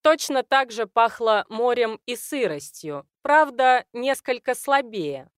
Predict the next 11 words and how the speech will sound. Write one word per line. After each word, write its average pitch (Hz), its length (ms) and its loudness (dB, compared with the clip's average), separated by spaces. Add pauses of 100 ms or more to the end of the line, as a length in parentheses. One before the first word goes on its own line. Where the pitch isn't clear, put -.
(440)
Стены 165 480 -2
и - 20 -8
потолок 190 580 0
были 202 280 -2
укреплены 180 640 -4
полупрозрачным 180 1120 -2
темно-зеленым 196 880 -6
камнем, 147 640 -4 (100)
похожим 226 480 -2
на 220 100 -4
кварц, 180 600 -6